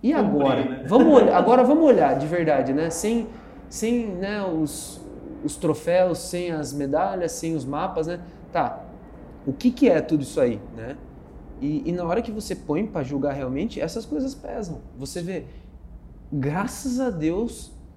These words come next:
Speaker 1: que eu mudei ali, que aconteceu aquilo ali, que deu aquela merda ali", porque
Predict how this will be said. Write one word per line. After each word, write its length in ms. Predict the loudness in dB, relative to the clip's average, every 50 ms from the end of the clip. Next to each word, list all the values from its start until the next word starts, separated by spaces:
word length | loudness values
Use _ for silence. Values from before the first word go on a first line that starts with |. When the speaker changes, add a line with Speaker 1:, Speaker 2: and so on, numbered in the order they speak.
| -20 -20 -18 -8
Speaker 1:
que 140 | -4 0 2
eu 80 | 2
mudei 600 | 4 6 6 4 4 4 2 2 2 2 2 2
ali, 420 | 2 2 2 2 2 2 0 0 -4 -16 -20 -16 -12
que 80 | -12
aconteceu 640 | -6 -4 -2 -2 -2 -2 -6 -4 -4 -2 -2 0 -2
aquilo 280 | -4 -4 -4 -4 -2 0
ali, 360 | 0 2 2 2 0 -2 -4 -10 -18 -20 -20 -20 -20 -20 -14 -10
que 100 | -8 -2
deu 260 | 0 2 2 2 2
aquela 320 | 0 0 -2 -2 -2 -2
merda 300 | -2 -2 -2 -2 -2 -2
ali", 180 | 0 0 0 0
porque 400 | -2 -4 -6 -6 -6 -6 -6